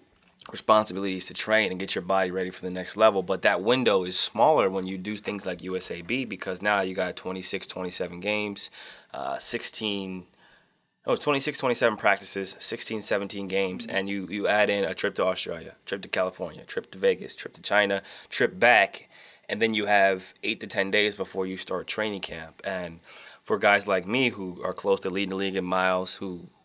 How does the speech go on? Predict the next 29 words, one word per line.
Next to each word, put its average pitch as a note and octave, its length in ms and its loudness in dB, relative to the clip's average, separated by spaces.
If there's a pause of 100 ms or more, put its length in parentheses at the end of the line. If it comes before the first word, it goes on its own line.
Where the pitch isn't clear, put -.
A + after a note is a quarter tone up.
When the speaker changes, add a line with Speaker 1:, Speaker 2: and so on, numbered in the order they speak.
Speaker 1:
you F#2 140 -10
know, E2+ 340 -8 (600)
went G#2+ 240 0
down G#2 220 4
with F#2+ 80 -2
the F#2+ 80 -4
Popliteus G2 580 0
strain, F#2 580 -2 (140)
you G2+ 160 -6
know, F2 300 -8 (1300)
fifty, G#2 480 -2
sixty G2 500 -4
games G2+ 300 0
into F#2+ 220 -8
the F2 80 -10
year G#2+ 200 0
where F2+ 140 0
I F2+ 120 -4
end F#2 140 -6
up F2 80 -8
missing F#2+ 300 -6
ten F2 220 -10
straight F2 260 -6
games, F#2 300 -10
you F#2+ 80 -10
start F#2+ 220 0
to F2+ 60 -6
think F#2 240 -6
about F2+ 380 -4